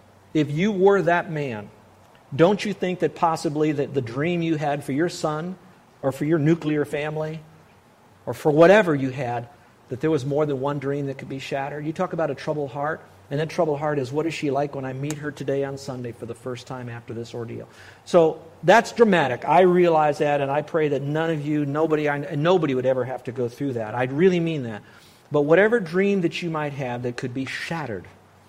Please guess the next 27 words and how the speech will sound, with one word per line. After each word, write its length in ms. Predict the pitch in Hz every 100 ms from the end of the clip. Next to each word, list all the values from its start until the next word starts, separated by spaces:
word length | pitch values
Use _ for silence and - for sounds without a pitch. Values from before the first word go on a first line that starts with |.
| _ _ _ -
that's 240 | 135 135
what 140 | 147 143
these 240 | 175 165
guys 340 | 156 135 131
are 100 | 131
experiencing. 680 | 123 - 147 139 120 - 107 - - -
So 200 | - 190
we 140 | 165 254
might 220 | 226 185
look 200 | 196 190
at 100 | -
the 80 | 131
spiritual 600 | - 156 165 156 - 135
nature 300 | 151 156 139
of 100 | 135
all 140 | 151
that's 200 | 147 135
going 260 | - 135 143
on, 140 | 143
but 100 | 143
emotionally 600 | 147 156 202 202 165 143
it 60 | 131
was 140 | 131
still 280 | - 185 170
the 120 | 131
same 360 | 120 151 139 131
thing. 320 | 143 127 104